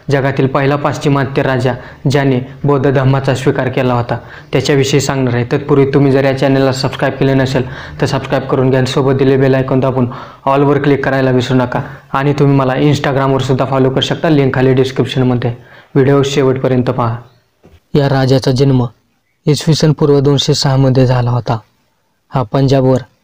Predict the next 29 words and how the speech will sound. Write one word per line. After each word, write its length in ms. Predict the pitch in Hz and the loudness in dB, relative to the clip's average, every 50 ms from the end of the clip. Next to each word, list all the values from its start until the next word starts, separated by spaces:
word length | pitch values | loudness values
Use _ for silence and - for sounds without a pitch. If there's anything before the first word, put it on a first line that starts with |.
| _ _ _ _ _ _ - | _ _ _ _ _ _ -6
साधारणपणे 680 | - - 139 139 160 151 139 156 151 139 - 156 156 160 | -4 -2 -2 0 0 0 0 0 0 0 0 0 0 0
इसवी 360 | - 170 151 - - 151 143 | 0 0 -2 0 0 0 0
सन 200 | - - 143 143 | 2 2 2 2
एकशे 240 | 143 127 - 151 131 | 2 0 0 -2 -2
साठ 260 | - - 143 131 - | 0 -2 -2 -4 -4
ते 280 | - - 139 123 110 - _ _ _ _ _ _ _ _ _ _ - | -4 -2 -2 -2 -4 -6 _ _ _ _ _ _ _ _ _ _ 0
इसवी 300 | 147 135 - - 151 131 | 0 0 0 0 -2 -2
सन 200 | - - 139 131 | 0 0 0 0
पूर्व 240 | - 139 131 127 | 2 0 2 2
एकशे 280 | 131 131 123 - - 139 | 4 2 2 2 0 -2
चाळीस 340 | 117 - 135 135 131 120 - | -2 0 0 0 0 0 0
पर्यंत 400 | - 131 123 123 123 113 - 120 113 107 _ _ _ _ _ _ _ _ _ _ _ - - | -2 0 0 0 0 -2 -2 -4 -4 -6 _ _ _ _ _ _ _ _ _ _ _ -4 -2
राज्य 280 | 135 135 131 117 147 | -2 0 0 0 0
करणाऱ्या 460 | 135 - 139 135 139 135 131 127 123 | 0 0 0 0 2 2 2 2 2
यवन 340 | 123 123 131 135 131 139 135 | 2 2 4 4 4 4 2
राजामध्ये 600 | 131 131 131 127 117 127 123 127 123 120 120 117 113 - _ _ _ _ _ _ - | 2 2 0 0 0 0 0 0 0 0 0 -2 -4 -6 _ _ _ _ _ _ -8
सर्वात 360 | - - 139 131 135 135 131 - 143 | -4 -2 0 0 0 0 0 0 0
उल्लेखनीय 600 | 143 139 135 131 135 131 - 139 135 131 131 127 | 2 4 4 4 2 2 2 2 2 2 2 2
राजा 280 | 123 123 123 117 127 | 0 0 0 0 0
होता. 240 | 117 117 113 - 120 117 - _ _ _ _ _ _ _ _ _ _ - | 0 0 0 -2 -4 -6 -6 _ _ _ _ _ _ _ _ _ _ -2
याचे 280 | 139 131 110 - 139 131 | 0 0 0 2 2 4
विविध 340 | 127 131 135 139 135 127 | 4 4 4 4 4 2
प्रकारचे 520 | 139 127 - 143 127 - 135 123 117 - 135 | 0 0 0 -2 -2 -2 -2 -2 -2 0 0
अनेक 240 | 131 131 139 131 - | 2 2 2 0 0
सिक्के 380 | - - 143 - - - 131 127 - _ _ _ _ _ _ _ - 151 | -2 -4 -4 -4 -2 -4 -4 -4 -6 _ _ _ _ _ _ _ -2 -2
उत्तर 300 | 139 - - - 143 139 | -2 0 0 0 0 2
भारताच्या 460 | 139 135 135 - - 131 113 143 131 | 2 0 -2 -2 -2 -2 0 2 2
विस्तृत 320 | 135 139 - - 147 143 | 2 2 0 0 -2 -2
क्षेत्रामध्ये 760 | 127 - - 143 127 - 131 131 127 127 131 123 113 127 117 | -2 -2 -2 -2 -2 -2 0 0 2 2 2 2 0 -2 -2